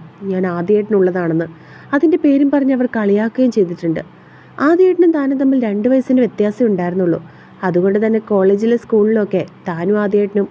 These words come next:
ഒന്നിച്ചായിരുന്നു പോകുന്നതും വരുന്നതും. ആദിയേട്ടനില്ലാതെ ഒരു ദിവസം പോലും താൻ സ്കൂളിൽ പോയിട്ടില്ല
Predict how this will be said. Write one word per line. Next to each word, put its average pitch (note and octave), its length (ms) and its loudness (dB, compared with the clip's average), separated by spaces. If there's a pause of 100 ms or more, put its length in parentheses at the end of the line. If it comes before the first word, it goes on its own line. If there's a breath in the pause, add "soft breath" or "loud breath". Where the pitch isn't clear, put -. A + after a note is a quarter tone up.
ഒന്നിച്ചായിരുന്നു F#3 600 0 (120)
പോകുന്നതും F3+ 440 0
വരുന്നതും. E3+ 420 0 (160)
ആദിയേട്ടനില്ലാതെ G#3 840 0 (140)
ഒരു D#4 140 2
ദിവസം C#4+ 380 2
പോലും C4+ 200 2
താൻ C4 140 -2
സ്കൂളിൽ A#3 420 0
പോയിട്ടില്ല A3 380 2